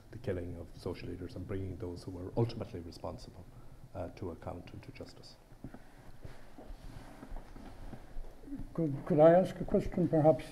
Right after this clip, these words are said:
Speaker 2: which arises out of, uh, what, uh, you have already said, Minister?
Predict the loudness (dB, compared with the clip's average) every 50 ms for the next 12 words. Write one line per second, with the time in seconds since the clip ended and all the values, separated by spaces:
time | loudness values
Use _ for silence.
0 | -10 -4 0 0 0 0 0 -4 -6 -2 2 6 10 12 12 12 12 10 6 4
1 | 6 8 8 8 8 6 2 0 0 0 0 2 4 4 4 4 2 -4 -8 -8
2 | -8 -6 -4 -4 0 2 2 2 2 0 -8 -10 -8 -4 -2 -2 0 0 0 -2
3 | 0 2 4 4 4 4 4 4 2 4 4 4 4 4 2 2 -2 -6 -6 0
4 | 2 2 4 4 6 6 6 6 4 2 2 0 -2